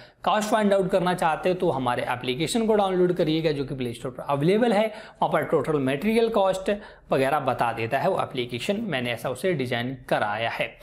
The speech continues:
तो आपको ये प्लान बहुत ही बेहतरीन होने वाला है, तो उसे पूरा डिस्क्राइब कर लेते हैं।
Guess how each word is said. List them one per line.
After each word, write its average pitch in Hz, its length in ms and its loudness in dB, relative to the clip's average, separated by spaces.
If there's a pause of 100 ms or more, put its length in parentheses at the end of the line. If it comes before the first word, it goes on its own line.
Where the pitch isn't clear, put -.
(300)
तो 214 80 2
आपको 233 580 2
ये 214 120 4
प्लान 214 440 2
बहुत 185 180 2
ही 214 60 2
बेहतरीन 151 400 0
होने 208 200 2
वाला 196 200 2
है, 208 60 -2
तो 208 80 0
उसे 175 160 0
पूरा 143 260 -4
डिस्क्राइब 139 640 -6
कर 123 140 0
लेते 110 260 -8
हैं। 147 220 -6